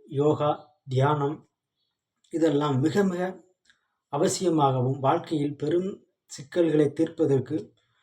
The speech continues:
பெரும் உதவியாக இருப்பதாகவும் பல குருமார்கள் பேசிக்கொண்டே வருகிறார்கள். அந்த வகையிலும் பெரிய கூட்டம் இந்த ம-, ஆன்மீகத்தில் பயணம் செய்து கொண்டே இருக்கிறது. இந்த ஆன்மீகம் தொடர்ந்து வழிபாடுகளையும் பயணங்களையும் தொடர்ந்து செய்துவதன் மூலம்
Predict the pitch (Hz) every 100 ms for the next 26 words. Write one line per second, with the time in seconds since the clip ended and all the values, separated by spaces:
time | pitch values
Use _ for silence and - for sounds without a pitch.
0 | _ 156 170 180 139 156 165 151 143 135
1 | 123 131 131 123 139 - 147 185 165 135
2 | 120 117 117 - - _ _ _ 165 156
3 | 151 127 127 120 127 - 127 120 120 113
4 | 110 113 113 113 - _ _ _ - 220
5 | 220 190 170 175 156 151 165 156 127 120
6 | 117 - - 160 - 160 - - 135 127
7 | 123 120 120 120 - 139 147 131 - -
8 | 123 127 131 131 117 117 117 120 113 110
9 | 107 120 - _ _ _ _ - 175 180
10 | 202 226 208 180 - _ 151 165 170 175
11 | 190 226 - - 139 151 151 143 143 143
12 | 165 - _ _ - 135 143 139 135 143
13 | - 127 151 147 139 135 135 131 127 123
14 | 123 117